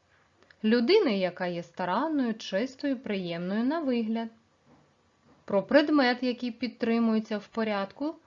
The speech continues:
старанно зроблений. Про дію, яка точно виконана. Наприклад, писати старанно, точно.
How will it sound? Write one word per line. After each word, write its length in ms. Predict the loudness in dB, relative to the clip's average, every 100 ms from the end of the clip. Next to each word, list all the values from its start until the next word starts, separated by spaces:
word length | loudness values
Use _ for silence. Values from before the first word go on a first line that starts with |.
| _
старанно 640 | -20 -4 -2 0 -2 -2 -2
зроблений. 680 | 0 0 -2 -4 -4 -4 -8 _ _ _ _ _
Про 180 | -2 -2
дію, 540 | 0 2 2 0 -6 -14 -6
яка 360 | -2 -2 -4
точно 560 | -8 -4 -4 -4 -2 0
виконана. 760 | 0 -2 -4 -4 -6 -6 -10 -16 _ _ _ _ _
Наприклад, 680 | -8 -8 -2 -4 -2 -4 -4
писати 500 | -6 -2 -2 0 -4
старанно, 680 | -4 -4 -2 0 -2 -6 -10 -16 _ _
точно. 540 | -4 -4 -6 -14 -14